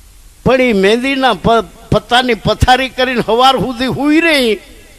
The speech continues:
ક્યાંય ડાઘ નહીં પડે. રાતો, રાતો રંગ તો ત્યારે નીકળે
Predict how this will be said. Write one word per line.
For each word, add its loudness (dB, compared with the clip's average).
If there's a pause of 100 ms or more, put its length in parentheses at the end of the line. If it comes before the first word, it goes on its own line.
(1800)
ક્યાંય -2
ડાઘ 0
નહીં 0
પડે. 2
રાતો, 2 (1300)
રાતો 2
રંગ 2
તો 2
ત્યારે 2
નીકળે 0